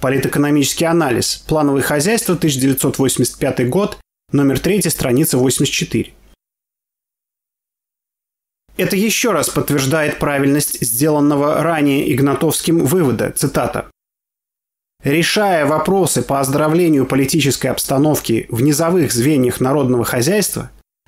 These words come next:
следует иметь в виду, что пока на предприятиях не преодолено сведение экономики преимущественно к стоимостным результатам и оценкам, политика в хозяйствовании, хотим мы того или не хотим,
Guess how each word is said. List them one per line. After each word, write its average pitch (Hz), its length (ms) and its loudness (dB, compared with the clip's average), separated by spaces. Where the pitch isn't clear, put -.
следует 156 480 0
иметь 185 260 2
в 190 60 -2
виду, 170 460 2
что 147 440 -2
пока 156 320 -2
на 160 120 2
предприятиях 147 720 0
не 147 100 2
преодолено 160 640 2
сведение 143 540 2
экономики 143 640 0
преимущественно 147 720 2
к - 120 -10
стоимостным 147 680 2
результатам 123 560 0
и 123 40 2
оценкам, 185 580 -2
политика 160 480 0
в - 60 -4
хозяйствовании, 135 920 0
хотим 156 440 0
мы 135 60 2
того 143 300 2
или 135 240 2
не 190 180 2
хотим, 120 540 -2